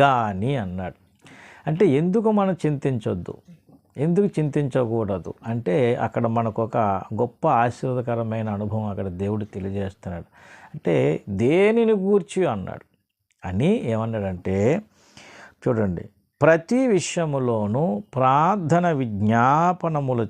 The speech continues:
చేత కృతజ్ఞతాపూర్వకంగా మీ విన్నపములు దేవునికి తెలియజేయండి." ఎలా తెలియజేయాలి? కృతజ్ఞతాపూర్వకంగా.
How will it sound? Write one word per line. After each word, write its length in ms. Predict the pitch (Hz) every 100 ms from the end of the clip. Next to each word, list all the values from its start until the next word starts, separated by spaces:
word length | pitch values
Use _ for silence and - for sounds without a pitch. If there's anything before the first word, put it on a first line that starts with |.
| -
చేత 360 | 104 101 165 185 - - - -
కృతజ్ఞతాపూర్వకంగా 1600 | 151 143 180 170 190 190 190 196 180 151 147 131 127 113 117 139
మీ 300 | 156 135 185
విన్నపములు 720 | 185 156 147 143 120 120 175
దేవునికి 600 | 190 156 147 131 135 208
తెలియజేయండి." 1080 | 247 233 147 101 - - - _ _ _ 98
ఎలా 180 | 120 160
తెలియజేయాలి? 840 | 160 170 170 170 170 170 180 196 - - - _ -
కృతజ్ఞతాపూర్వకంగా. 1600 | 156 160 143 147 139 143 143 135 - 123 120 113 113 104 92